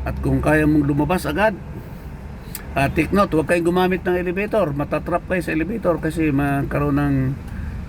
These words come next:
ah, electrical, ano yan, ah, stoppage. So, hindi na agagana yung elevator. Huwag kayong mag-elevator. Hagdan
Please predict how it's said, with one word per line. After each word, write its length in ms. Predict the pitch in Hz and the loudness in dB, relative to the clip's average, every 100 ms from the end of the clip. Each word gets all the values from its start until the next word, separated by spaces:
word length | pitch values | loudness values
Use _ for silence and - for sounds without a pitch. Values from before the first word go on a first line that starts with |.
| - | -4
ah, 480 | 135 131 131 127 127 | -2 2 2 2 2
electrical, 720 | 139 151 143 143 - 143 143 | 2 0 0 0 2 2 4
ano 160 | 135 139 | 4 4
yan, 180 | 147 127 | 4 2
ah, 240 | 107 123 123 | 0 0 0
stoppage. 560 | 123 160 151 143 110 | 0 -2 0 0 0
So, 400 | - - 123 123 | -2 -2 0 2
hindi 160 | 120 131 | 0 0
na 160 | 131 131 | 0 0
agagana 560 | 127 120 131 127 123 | 0 0 2 2 2
yung 160 | 120 135 | 2 0
elevator. 400 | 120 147 - 127 | 0 -2 0 0
Huwag 160 | 131 | 2
kayong 160 | 143 135 | 2 2
mag-elevator. 640 | 135 135 139 - 135 117 - - - - - | 2 2 0 0 0 0 -4 -8 -8 -8 0
Hagdan 320 | 127 120 156 | 2 4 6